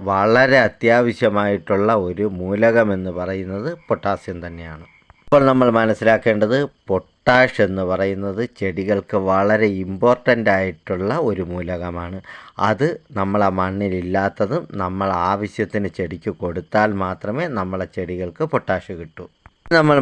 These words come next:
മനസ്സിലാക്കേണ്ട മറ്റൊരു വസ്തുത എന്ന് പറഞ്ഞാൽ ചെടികളുടെ ഒരു പാർട്സിലും, അതായത് സെല്ലിലോ അതുപോലെ തന്നെ കോശഭിത്തികളിലോ എവിടെയെങ്കിലും ഒരു സ്ഥലത്ത്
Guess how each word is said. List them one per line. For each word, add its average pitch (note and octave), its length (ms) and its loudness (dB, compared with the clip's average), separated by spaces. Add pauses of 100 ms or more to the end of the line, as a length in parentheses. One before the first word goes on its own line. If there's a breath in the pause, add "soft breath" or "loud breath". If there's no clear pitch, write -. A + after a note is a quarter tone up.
മനസ്സിലാക്കേണ്ട A#2 580 4 (120)
മറ്റൊരു A2+ 380 2
വസ്തുത G2+ 320 -2 (120)
എന്ന് F#2+ 160 -4
പറഞ്ഞാൽ F#2 320 -6 (840 soft breath)
ചെടികളുടെ C3+ 680 6 (520)
ഒരു B2 200 6 (140)
പാർട്സിലും, G2+ 640 0 (220)
അതായത് G#2 580 2 (920)
സെല്ലിലോ G#2 580 4 (360)
അതുപോലെ G2+ 500 2
തന്നെ G2 180 0 (100)
കോശഭിത്തികളിലോ G2 1080 0 (280)
എവിടെയെങ്കിലും B2+ 720 2 (140)
ഒരു C3 240 0
സ്ഥലത്ത് G#2 500 2